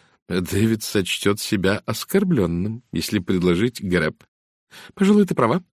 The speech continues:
А в таком случае бридж. Я убеждена, что он считает бридж пустым занятием,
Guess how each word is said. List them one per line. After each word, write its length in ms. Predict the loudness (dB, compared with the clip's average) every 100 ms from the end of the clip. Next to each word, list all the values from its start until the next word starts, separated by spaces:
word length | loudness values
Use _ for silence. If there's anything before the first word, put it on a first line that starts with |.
| _ _ -2
А 80 | 2
в 40 |
таком 200 | 4 2
случае 380 | 2 0 0 -2
бридж. 360 | -2 -6 -10 -10 -18 -20 _ _
Я 180 | 0 4
убеждена, 480 | 4 4 2 2 2
что 160 | 2 2
он 80 |
считает 400 | 2 2 2 2
бридж 320 | 4 2 2 -8
пустым 380 | -8 -2 2 2
занятием, 500 | 4 2 2 -2